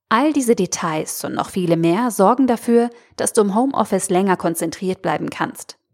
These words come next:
Oder eben nicht. Schon kleine Änderungen an deinem Arbeitsplatz können dafür sorgen, dass du dich besser fühlst,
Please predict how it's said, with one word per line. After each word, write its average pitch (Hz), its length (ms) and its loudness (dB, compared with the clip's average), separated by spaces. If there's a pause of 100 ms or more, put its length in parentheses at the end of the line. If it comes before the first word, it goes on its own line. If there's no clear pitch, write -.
(220)
Oder 185 280 2
eben 170 160 -2
nicht. - 400 -6 (640)
Schon 226 200 2
kleine 269 380 -2
Änderungen 220 500 2
an 208 140 -2
deinem - 260 -2
Arbeitsplatz 202 800 -2
können 226 320 0
dafür 226 280 0
sorgen, 180 420 2
dass 254 220 -2
du - 80 -2
dich - 120 -6
besser 165 320 -2
fühlst, - 480 -4